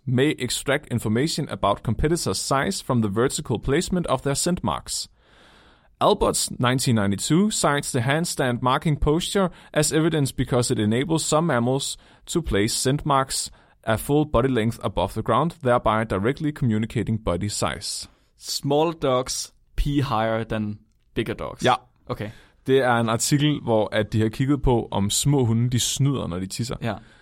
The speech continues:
Speaker 1: Fordi hunhunde, de kan bedre lide tissemærker, der er højere op, fordi de tror, det er fra en stor hund.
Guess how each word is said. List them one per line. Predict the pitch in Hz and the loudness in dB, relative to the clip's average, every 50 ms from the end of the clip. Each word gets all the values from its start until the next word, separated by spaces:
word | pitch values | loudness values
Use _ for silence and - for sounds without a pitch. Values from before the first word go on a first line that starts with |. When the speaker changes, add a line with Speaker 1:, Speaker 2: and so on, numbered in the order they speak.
| _ _ | _ _
Speaker 1:
Fordi | - - 120 107 117 113 110 - - - | -4 -4 0 2 2 2 0 -2 -12 -12
hunhunde, | - - 143 151 147 143 117 101 101 101 | -2 2 2 4 4 4 2 2 0 0
de | - 113 | -2 -4
kan | 107 127 113 107 - | -2 -2 -4 -4 -2
bedre | - 113 117 127 135 139 143 135 | 0 2 2 2 2 0 -2 -2
lide | 117 110 107 101 101 - - | -2 -2 0 -2 -2 -4 -6
tissemærker, | - - 143 131 131 147 127 104 92 87 95 85 95 98 | -6 -4 -2 -2 -2 -2 -2 -2 -2 -2 -2 -4 -4 -4
der | - 98 | -2 -2
er | 90 92 | -2 0
højere | - 120 117 123 131 123 | 0 0 0 2 2 2
op, | 110 104 123 - | 0 -2 -4 -8
fordi | - - 117 107 101 | -10 -4 -4 -2 -2
de | 107 | -2
tror, | 98 - - 123 113 | -4 -2 0 0 0
det | 101 - | 0 -2
er | - | -2
fra | 101 95 | -2 -2
en | 101 | -2
stor | - - - - 123 | -2 -2 -2 -2 0
hund. | 120 107 101 | -2 -2 -2